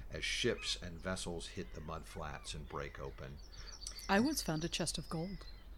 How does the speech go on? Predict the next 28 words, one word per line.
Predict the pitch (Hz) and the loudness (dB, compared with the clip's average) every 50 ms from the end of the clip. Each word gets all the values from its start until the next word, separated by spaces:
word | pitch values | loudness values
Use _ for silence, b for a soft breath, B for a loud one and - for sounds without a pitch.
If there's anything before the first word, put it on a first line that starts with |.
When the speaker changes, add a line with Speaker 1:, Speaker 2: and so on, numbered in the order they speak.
| - - - | -10 -8 -4
Speaker 1:
You | - 113 107 | -2 0 2
did, | - - 104 131 170 - - - - - - | 4 6 8 8 8 6 4 0 -6 -4 0
indeed. | - 101 101 - 120 147 151 - - - - - - - | 0 2 4 4 4 4 4 2 0 -2 -6 -8 -8 -4
You | - 113 | 4 10
didn't | 135 180 175 | 10 12 12
know | 127 117 | 12 10
what | 110 104 | 8 6
to | - 82 - - | 4 2 2 6
do | 131 151 151 | 8 8 8
with | - - | 8 4
it, | - - - - | 0 -4 -6 -2
but | - - | 6 10
Speaker 2:
No, | 226 247 254 | 12 12 12
Speaker 1:
you | 226 | 12
Speaker 2:
I | 214 | 12
Speaker 1:
found | - 226 214 | 12 12 12
Speaker 2:
gave | 220 202 | 12 12
it | |
Speaker 1:
it. | 190 | 12
Speaker 2:
all | 185 180 175 | 10 10 10
away. | 160 151 156 160 156 156 - - | 8 6 4 4 2 0 0 -2
Speaker 1:
Yes. | 92 87 - - - - - - B B B B B B B B | -2 0 -2 -2 -4 -6 -6 -8 B B B B B B B B
There | - 120 143 147 147 143 143 | 4 8 12 12 12 12 12
are, | - 131 131 131 131 127 127 127 | 12 10 10 12 12 12 12 12
Speaker 2:
To | 123 | 10
the | 120 - 123 | 10 10 10
Speaker 1:
um, | 117 113 185 175 - | 10 12 12 12 10
Speaker 2:
fish. | 104 104 107 - | 10 6 4 0